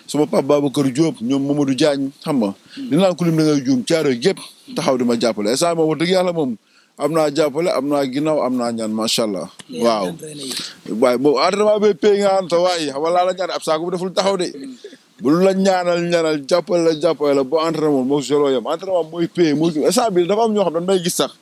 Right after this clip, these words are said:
Speaker 1: Gis ma ñëw entraînement, xool ma rek, commencé ndeysaan, ye-, ye-, yeesal sama, sama, seen cofal ci man.
Speaker 2: Ndeysaan.
Speaker 1: Ne vraiment booy nag instant bii ku la xool xam ne yaa ngi liggéey. Ñun ñëpp nañ jàpp sa combat. Man damaa gis sax beneen mbooloo bés ma xam dama affaire dama jaax ma ne waa li mu demee nii lan la.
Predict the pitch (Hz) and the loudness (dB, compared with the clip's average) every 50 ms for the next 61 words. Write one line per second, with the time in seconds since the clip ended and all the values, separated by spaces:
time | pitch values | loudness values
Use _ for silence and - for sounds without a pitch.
0 | _ _ _ _ _ - 139 127 170 233 - - 208 214 202 196 190 202 202 190 | _ _ _ _ _ -20 -20 -16 -12 -4 -2 0 0 2 2 2 2 2 2 2
1 | - 156 180 170 180 170 170 165 160 156 147 - - 220 220 202 180 160 139 131 | 2 0 0 0 0 0 2 2 2 2 2 2 2 2 2 2 0 0 0 -2
2 | 120 - - _ _ - - 185 180 180 170 160 156 151 156 151 - 156 135 120 | -4 -8 -14 _ _ -14 -6 -2 -2 -2 -2 -2 -2 -2 -2 0 0 0 -2 -2
3 | 117 - - - - 135 175 214 202 208 202 185 185 220 226 214 214 190 - 185 | -4 -8 -14 -10 -4 -2 0 2 2 2 0 2 0 0 2 2 0 -2 -2 -4
4 | 180 175 170 - 190 180 170 170 160 - - - - 190 160 151 147 147 - 196 | -4 -4 -4 -2 -2 -2 -2 -4 -6 -8 -10 -8 -8 -8 -6 -6 -2 0 0 0
5 | 180 165 175 160 156 156 - 160 151 151 135 117 104 90 - 131 123 - 120 - | 0 0 0 0 0 2 0 0 2 2 2 0 0 -4 -8 -14 -14 -16 -18 -20
6 | - - - 151 175 147 165 196 214 208 196 196 196 180 170 147 151 185 190 180 | -14 -4 -2 0 2 2 2 2 2 2 2 2 2 2 0 2 2 2 2 4
7 | 170 156 113 143 165 - 196 180 170 147 139 160 170 156 - 180 190 180 170 170 | 2 2 2 2 0 0 0 0 0 -2 -2 -4 -4 0 2 2 2 2 2 0
8 | 160 160 160 151 151 147 139 135 139 131 131 120 117 117 110 104 98 - - 247 | -2 -2 -2 -2 0 0 0 2 0 0 0 2 2 2 0 0 -2 -8 -12 -16
9 | 240 220 - 135 175 220 233 285 277 254 254 254 220 202 208 190 - 175 180 165 | -16 -10 -2 0 2 4 4 4 4 2 2 2 2 2 0 0 0 -2 -2 -2
10 | - 170 156 147 139 131 139 165 214 220 233 277 294 269 247 233 202 220 233 240 | 0 -2 0 2 2 0 0 0 0 0 2 0 0 0 0 0 0 0 0 0
11 | 226 220 226 220 220 208 180 202 190 165 175 160 160 165 175 190 190 196 214 196 | 2 2 0 0 0 0 0 -2 -2 -2 -4 -6 -4 -2 -2 0 0 2 2 2
12 | 196 170 175 175 185 - 156 180 185 196 220 208 196 175 180 156 151 160 165 160 | 2 2 2 0 0 0 0 -2 0 0 0 0 0 0 0 0 0 0 0 0
13 | 147 143 165 190 214 180 147 123 113 117 135 147 131 120 104 | 0 0 -2 -4 -4 -6 -6 -6 -8 -8 -6 -6 -6 -6 -8